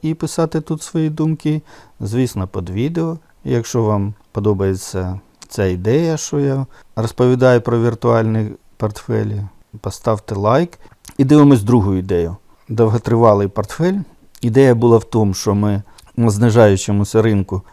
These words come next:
купували біткоін з шістнадцяти до сім-, до с-, е, з шістдесяти семи до сімнадцяти, і в середньому ми його купили за двадцять п'ять. Потім, коли була ціна шістнадцять, ми його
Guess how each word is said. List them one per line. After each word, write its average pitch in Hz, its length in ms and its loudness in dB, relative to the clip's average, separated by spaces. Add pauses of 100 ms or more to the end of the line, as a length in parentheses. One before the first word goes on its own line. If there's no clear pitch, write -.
(100)
купували 101 560 2
біткоін 175 680 0 (220)
з - 120 -16
шістнадцяти 143 680 -2
до 131 220 2
сім-, 131 440 -4
до 117 140 -4
с-, - 180 -8 (120)
е, 110 140 2 (160)
з - 200 -10
шістдесяти 117 720 -2
семи 117 340 0
до 101 400 2
сімнадцяти, 127 840 -4 (560)
і 107 120 0
в 104 60 -4
середньому 107 800 0 (220)
ми 113 180 2
його 104 160 4
купили 101 420 -6
за 101 120 -6
двадцять 95 420 -8
п'ять. 202 420 0 (180)
Потім, 117 420 2
коли 113 280 2
була 101 400 0
ціна 110 420 -2
шістнадцять, 104 760 -6
ми 107 200 0
його 92 360 -4